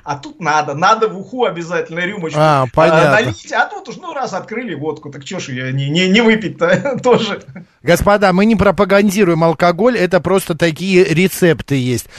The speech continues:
Speaker 2: А, например, это правда, что, эм, э, в рыбная солянка от мясной солянки, чтобы их различить,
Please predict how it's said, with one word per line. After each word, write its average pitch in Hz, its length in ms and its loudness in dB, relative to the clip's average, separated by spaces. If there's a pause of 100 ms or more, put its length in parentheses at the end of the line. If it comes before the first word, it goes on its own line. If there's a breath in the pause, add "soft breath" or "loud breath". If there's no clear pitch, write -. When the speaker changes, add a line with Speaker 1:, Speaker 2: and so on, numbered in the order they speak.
(140 loud breath)
Speaker 2:
А, 160 380 4
например, 202 580 2
это 190 320 2
правда, 240 340 2
что, 196 540 4
эм, 165 320 2
э, 160 260 2
в 147 300 2
рыбная 185 400 4
солянка 175 600 2
от 156 380 0
мясной 185 400 2
солянки, 165 460 0
чтобы 160 320 0
их 147 100 -4
различить, 165 720 0